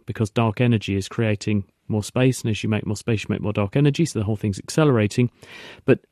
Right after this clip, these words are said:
locally, you've also got lots of dark matter, gravity, and things being pulled in together. And that is causing,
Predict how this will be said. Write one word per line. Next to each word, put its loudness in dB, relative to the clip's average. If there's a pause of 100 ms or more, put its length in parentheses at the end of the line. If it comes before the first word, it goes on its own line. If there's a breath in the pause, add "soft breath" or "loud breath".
locally, 6
you've 0
also 4
got 0 (380 soft breath)
lots 4
of -2
dark 2
matter, 0 (480 soft breath)
gravity, 4 (240 soft breath)
and 2
things 2
being 0
pulled 0
in 4
together. 2 (500 soft breath)
And 4 (160)
that 2
is 0
causing, 0